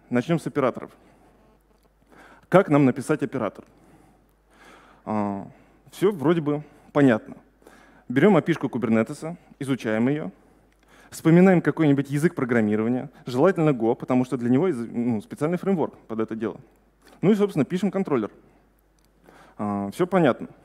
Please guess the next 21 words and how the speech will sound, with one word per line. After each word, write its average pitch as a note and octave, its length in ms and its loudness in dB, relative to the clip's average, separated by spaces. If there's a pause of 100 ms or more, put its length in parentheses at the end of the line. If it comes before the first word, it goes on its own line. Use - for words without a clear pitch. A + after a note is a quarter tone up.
(600)
Но D3+ 360 4 (640)
выясняется, C#3 580 0
что A#2 340 -6 (200)
опишка D3+ 380 0
кубернетеса — C3 580 -2
это B2+ 120 -4
достаточно C#3 420 -2
нетривиальная C#3 640 2
вещь, C3+ 300 -6 (380)
и A#2+ 320 0
с A#2+ 100 -8
ней B2+ 140 4
надо A#2+ 260 2
повозиться. C#3+ 640 -4 (560)
А, G#2 200 -2
программирование — C#3+ 800 4
это A#2+ 180 -2
тоже D3+ 240 2
не C3 80 4
для D3 160 0
каждого, G2+ 420 -4